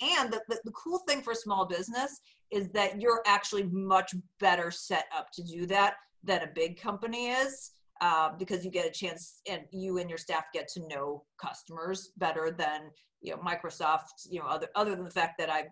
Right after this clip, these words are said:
worked with them, but, like, you know, in general, like, they, most of the people <laughs> there don't know who I am. Um, so you, it's, it's much easier as a smaller business to create that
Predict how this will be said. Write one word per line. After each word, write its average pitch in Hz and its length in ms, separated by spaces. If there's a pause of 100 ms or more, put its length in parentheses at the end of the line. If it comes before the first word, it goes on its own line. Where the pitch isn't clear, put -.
worked 226 380
with 185 220
them, 156 280
but, 160 200
like, 165 180
you 208 80
know, 170 100
in 202 160
general, 185 680
like, 170 100 (100)
they, 170 300 (240)
most 170 280
of 165 40
the 160 80
people 185 260 (160)
<laughs> - 120
there - 180
don't 277 340
know 202 140
who 190 120
I 190 100
am. 277 320 (420)
Um, 214 500 (280)
so 220 320 (320)
you, 240 140 (260)
it's, 226 500
it's 247 180
much 269 300
easier 214 400
as 175 160
a 175 60
smaller 175 340
business 180 600 (280)
to 202 120
create 180 480
that 165 180